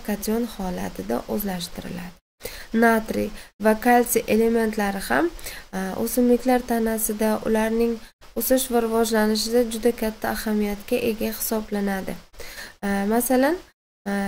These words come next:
shakar lavlagi o'stirilgan yerlarda natriy xlorid solinganda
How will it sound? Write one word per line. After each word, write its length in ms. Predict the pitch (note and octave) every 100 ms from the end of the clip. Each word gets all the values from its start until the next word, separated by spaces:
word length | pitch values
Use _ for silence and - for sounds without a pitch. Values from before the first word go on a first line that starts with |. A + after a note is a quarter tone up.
| G3 G3+
shakar 380 | B3 C4 D4 C4+
lavlagi 400 | A#3+ A#3 A#3 A3+ A#3+
o'stirilgan 500 | A#3 A#3+ A3+ A3+ A3+ A3
yerlarda 500 | A3 A3 A3 - F#4 B4 - - - - -
natriy 360 | A3+ B3 B3 A#3
xlorid 320 | A#3+ A3+ A3+ -
solinganda 560 | A3+ A3 A3 G#3+ A3+